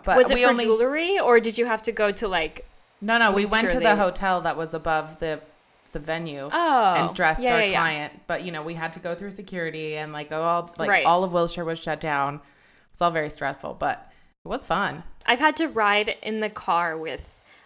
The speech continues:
Speaker 2: a celebrity that we were addressing on the way to, I think it was the Golden Globes. I can't remember exactly, but because she was wearing this really big dress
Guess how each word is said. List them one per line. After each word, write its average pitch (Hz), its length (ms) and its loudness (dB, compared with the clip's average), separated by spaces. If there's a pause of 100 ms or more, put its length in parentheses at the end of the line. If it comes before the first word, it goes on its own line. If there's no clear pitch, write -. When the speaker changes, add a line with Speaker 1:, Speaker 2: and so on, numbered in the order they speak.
Speaker 2:
a 190 60 -8
celebrity 156 560 -10
that 175 160 -12
we 170 100 -10
were 160 120 -4
addressing 156 580 -8
on 175 160 -8
the 175 80 -8
way 175 380 -8
to, 170 500 -6 (260)
I - 40 -14
think 269 260 -6
it 392 80 0
was 370 140 0
the 302 80 -6
Golden 196 320 -6
Globes. 180 260 -8
I 185 60 -10
can't 220 360 -14
remember 190 380 -10
exactly, 170 840 -6 (260)
but 208 180 -4
because 214 260 -4
she 202 140 -6
was 185 240 -6
wearing 180 320 -4
this 180 200 -10
really 185 280 -8
big 170 300 -12
dress 175 460 -2